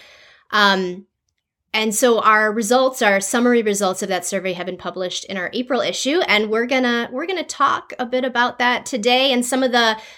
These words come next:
the things that stood out to us. Again, this is in our April issue if anyone wants to see the, the full summary results. Um, you know, this year's survey asked about thirty-six questions. Uh, many of the questions focused around the pandemic and, and what retailers are kinda doing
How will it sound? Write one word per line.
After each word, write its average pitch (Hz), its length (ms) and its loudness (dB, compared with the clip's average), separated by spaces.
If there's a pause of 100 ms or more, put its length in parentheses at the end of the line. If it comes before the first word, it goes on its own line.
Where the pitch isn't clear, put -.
the 247 80 2
things 269 320 2
that 240 160 0
stood - 280 -4
out 233 200 2
to - 140 0
us. 277 240 2
Again, 226 200 0
this 220 120 -4
is 220 100 -6
in 214 100 0
our 202 60 0
April 214 320 -2
issue 202 240 -2
if 196 120 -4
anyone 196 300 -4
wants 185 300 -8
to 190 100 -8
see 196 240 -6
the, 180 320 -2
the 180 60 -6
full 185 240 -10
summary 185 460 -6
results. 180 680 -8 (760)
Um, 196 540 0 (160)
you 233 140 -2
know, 208 60 -2
this 233 180 0
year's 220 200 2
survey 208 280 2
asked 196 240 2
about 190 260 -2
thirty-six 214 540 -4
questions. 220 760 0
Uh, 180 340 0
many 226 440 2
of 220 100 0
the 226 60 -2
questions 214 400 -4
focused 202 380 -4
around 190 240 0
the 185 60 -2
pandemic 202 760 0
and, 165 180 -2
and 180 200 -6
what 190 160 -4
retailers 185 560 -2
are 170 120 -4
kinda 175 300 -4
doing 180 520 -4